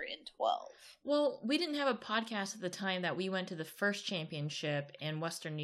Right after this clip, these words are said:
Speaker 2: York, right?
Speaker 1: I don't know. I
Speaker 2: I
Speaker 1: don't
Speaker 2: remember
Speaker 1: think
Speaker 2: being
Speaker 1: so.
Speaker 2: there and not thinking at any point, like, "We should record." So I don't think we had a podcast that first year.
Speaker 1: Yeah, but we weren't also thinking. <laughs>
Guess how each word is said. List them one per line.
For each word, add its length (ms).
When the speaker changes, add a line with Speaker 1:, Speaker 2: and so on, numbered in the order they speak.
Speaker 2:
York, 300
right? 340
Speaker 1:
I 140
don't 260
know. 560
I 100
Speaker 2:
I 40
Speaker 1:
don't 80
Speaker 2:
remember 340
Speaker 1:
think 120
Speaker 2:
being 240
Speaker 1:
so. 120
Speaker 2:
there 360
and 240
not 240
thinking 580
at 160
any 240
point, 400
like, 180
"We 80
should 180
record." 680
So 160
I 100
don't 140
think 140
we 100
had 140
a 40
podcast 600
that 180
first 260
year. 280
Speaker 1:
Yeah, 340
but 220
we 140
weren't 360
also 480
thinking. 640
<laughs> 1300